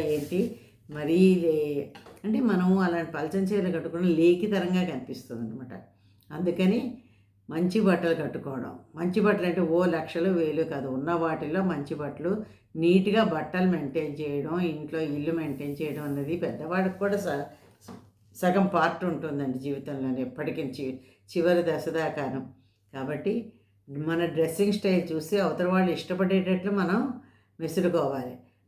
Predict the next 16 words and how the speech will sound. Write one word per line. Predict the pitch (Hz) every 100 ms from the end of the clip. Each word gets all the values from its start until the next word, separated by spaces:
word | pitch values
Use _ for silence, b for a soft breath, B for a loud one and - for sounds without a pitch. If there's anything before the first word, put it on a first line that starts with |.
| -
అంతేగాని | 180 185 226 214 202 214 220 196 170
ఇప్పుడు | - 208 208
నడుస్తున్న | 190 190 196 226 233
ఫ్యాషన్ | 214 185 185 202 202 190 190 190 175
ప్రకారం | - 180 185 185 190
మేము | 185 170
నడుస్తామంటే | 165 165 - 185 165 175 190
చాలా | - 120 151 185
అసహ్యంగా | - 156 151 147 135
ఉంటుంది. | 117 117 110 110 b b b b 147
మన | 160 165 156
ఏజ్ | 175 180 170
బట్టి | 180 220
మనం | 214 165 147
నడుచుకోవాలి. | 139 - 143 143 139 143
ఎవరి | 143 165 202